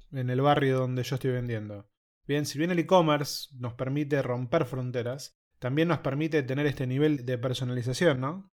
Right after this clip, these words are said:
Imagínate que con este ejemplo del taladro, imagínate que Marta, que vive en Bahía Blanca,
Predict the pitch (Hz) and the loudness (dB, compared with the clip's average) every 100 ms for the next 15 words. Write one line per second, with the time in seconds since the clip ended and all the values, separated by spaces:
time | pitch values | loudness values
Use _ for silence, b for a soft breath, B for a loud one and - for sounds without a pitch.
0 | _ - 135 127 160 175 156 143 135 143 | _ -6 -4 0 2 4 4 4 4 2
1 | 156 147 131 123 - 156 151 147 131 127 | 2 2 2 -2 0 0 2 0 0 -4
2 | 117 123 156 170 147 123 135 151 135 147 | -2 0 4 6 4 2 2 2 2 4
3 | 185 160 139 127 127 143 135 135 135 156 | 4 4 2 0 0 0 2 2 2 4
4 | 165 151 147 165 | 2 2 2 2